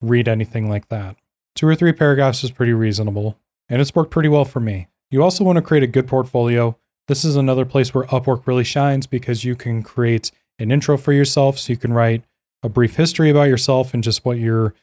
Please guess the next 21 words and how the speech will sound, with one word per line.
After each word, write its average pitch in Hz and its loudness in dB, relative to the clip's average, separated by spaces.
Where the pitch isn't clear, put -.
services 147 0
offer. 139 0
You 131 -2
can 131 -2
attach 127 -4
a 123 -2
reel, 147 2
or 123 4
even 151 2
if 139 -2
you're 131 0
not 139 2
a 135 0
video 151 4
editor, 120 2
you 120 -2
can 135 -2
still 135 0
shoot 135 -4
a 123 -4
video 117 2